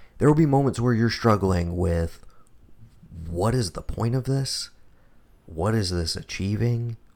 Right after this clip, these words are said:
Where is this going? It does have a point to it, I feel like. At the end of the day, it really does have something to say. It's worth getting to.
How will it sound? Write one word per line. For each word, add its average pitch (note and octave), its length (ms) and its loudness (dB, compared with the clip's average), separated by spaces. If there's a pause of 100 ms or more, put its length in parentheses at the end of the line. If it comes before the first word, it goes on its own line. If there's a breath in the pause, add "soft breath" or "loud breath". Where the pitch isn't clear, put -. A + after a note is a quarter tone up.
(140)
Where G#2 320 0
is F2 160 0
this - 240 -6
going? F2 540 -2 (440 soft breath)
It - 360 -4
does G2+ 460 0 (240)
have F2+ 480 0
a E2+ 120 -10 (140)
point F2 460 -4
to E2 220 -8
it, - 220 -14 (840)
I F2+ 200 0
feel - 220 -6 (120)
like. - 300 -16 (240)
At - 160 -8
the - 160 -6
end G2+ 180 -4
of F#2+ 140 -6
the G2 80 -4
day, F2+ 300 0
it - 120 -6
really F2 280 -4
does F2+ 280 -2
have F#2 240 -2
something F#2 440 -6
to F#2 60 -12
say. F2 440 -4 (1200 soft breath)
It's G2 180 -6
worth F#2+ 320 2
getting E2+ 280 -2
to. G2+ 340 -12